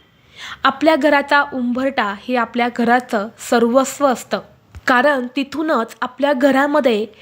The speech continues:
लक्ष्मी ही येत असते. दिवसातून सात वेळा लक्ष्मी ही आपल्या घरामध्ये येत असते, असं स्वतः भगवान श्रीहरी विष्णूंनी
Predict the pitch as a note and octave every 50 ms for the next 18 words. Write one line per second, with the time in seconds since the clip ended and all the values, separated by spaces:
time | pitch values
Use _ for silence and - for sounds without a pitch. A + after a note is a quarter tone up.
0 | - - _ - B3+ C4 C4 B3 B3+ - - - - D#4 C#4 B3+ A#3+ G#3 G#3+ A3
1 | G#3+ - B3+ C#4 D4 C#4+ C#4+ - A#3 A3 A3+ - G#3+ G3+ - - - G3 - -
2 | _ _ _ _ _ _ _ _ _ - - - - - - G#3+ C4+ C#4+ D4 C#4+
3 | - E4+ E4 E4 E4 D#4+ C#4 B3+ B3+ C#4 - - - - C#4+ C#4 D4 - - E4+
4 | D4 C#4+ B3+ A#3+ A#3 B3 B3+ - - A#3+ B3 A#3+ B3 - - - C#4 B3+ A#3 G3+
5 | G#3 G#3 G#3 - C4+ B3+ A#3 A#3 - A#3+ B3 B3 A#3+ B3+ A#3+ A#3+ A#3+ A#3 B3 A3
6 | A3+ G#3+ A3 - - - A#3+ A#3 A3+ A3+ A3 G#3 G3+ - - - G3 - - _
7 | _ _ _ _ - - - - - _ - B3+ - C#4+ C#4+ C#4 - - C4+ B3+
8 | C4 - C#4 C4 A#3+ A#3+ A3+ A#3 A#3 A3 B3 B3 G#3+ A3+ B3+ C4+ C4+ D4+ E4+ E4
9 | - - D4 A#3+ C4 C#4 C4+ B3+ B3 A#3 - - B3+ B3+ B3+ B3 A#3 A3 G3+